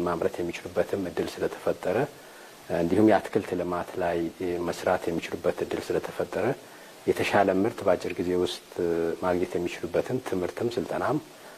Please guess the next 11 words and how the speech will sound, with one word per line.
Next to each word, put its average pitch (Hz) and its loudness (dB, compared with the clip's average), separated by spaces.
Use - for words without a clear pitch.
አቅምም 98 4
ያገኙበት 87 4
ነው። 117 4
በሌላ 107 8
በኩል 131 2
የተመጣጠነ 104 4
ምግብ 95 0
ለልጆቻቸውም 92 -2
ለራሳቸውም 90 0
ያስፈልግ 87 -4
ነበረ። 90 -2